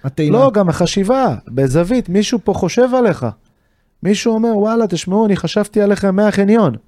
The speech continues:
Speaker 1: כן.
Speaker 2: זה השקעה, מישהו חשב עליך מהחניון. אתה רואה את השלטים, את הדשא, את העציצים בהתחלה,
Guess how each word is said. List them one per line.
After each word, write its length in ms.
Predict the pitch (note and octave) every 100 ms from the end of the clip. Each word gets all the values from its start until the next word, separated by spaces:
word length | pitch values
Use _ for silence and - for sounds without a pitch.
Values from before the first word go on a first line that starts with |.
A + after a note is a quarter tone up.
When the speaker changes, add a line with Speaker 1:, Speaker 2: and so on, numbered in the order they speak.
| _ _ _ _ _
Speaker 1:
כן. 220 | - C#3 B2+ - -
Speaker 2:
זה 180 | A#2+
השקעה, 600 | D3 - A3 B3+ C#4 D#3 A#2
מישהו 280 | G#3 B3 C4+
חשב 300 | A#3+ A#3 B3+ B3+
עליך 160 | B3
מהחניון. 760 | A3 A#3+ C4 A#3 B3 C4 B3 D#3 - - _ _ _
אתה 120 | - F3
רואה 140 | G#3+
את 100 | G#3+
השלטים, 720 | G3+ - F#3+ - F#3 E3+ D#3+ C#3+
את 60 |
הדשא, 480 | D3 C#3 D#3 D3 D3
את 120 | C#3+
העציצים 560 | D3 C#3+ C#3 - D#3+ D#3
בהתחלה, 680 | C#3+ C#3 - C#3 C3+ B2+